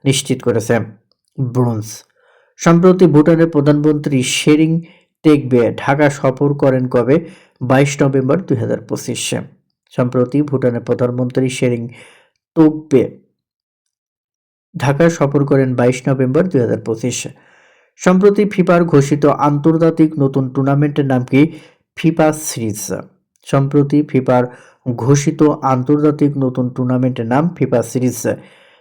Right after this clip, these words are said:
Center for Governance Strategy, সিজিএস, Bay of Bengal Conversation দুই হাজার পঁচিশ কবে অনুষ্ঠিত হচ্ছে? বাইশ নভেম্বর দুই হাজার পঁচিশ, ঢাকা।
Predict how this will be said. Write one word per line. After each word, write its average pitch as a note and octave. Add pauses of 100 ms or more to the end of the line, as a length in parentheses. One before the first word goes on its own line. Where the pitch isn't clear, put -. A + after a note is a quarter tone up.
(180)
Center E3
for C#3 (240)
Governance C#3 (120)
Strategy, A#2+ (920)
সিজিএস, B2+ (640)
Bay C#3+
of -
Bengal C3+
Conversation B2
দুই C#3+
হাজার C3
পঁচিশ C#3
কবে B2+
অনুষ্ঠিত A#2+
হচ্ছে? A#2+ (580)
বাইশ C#3
নভেম্বর C3
দুই D#3
হাজার B2
পঁচিশ, A#2
ঢাকা। A2+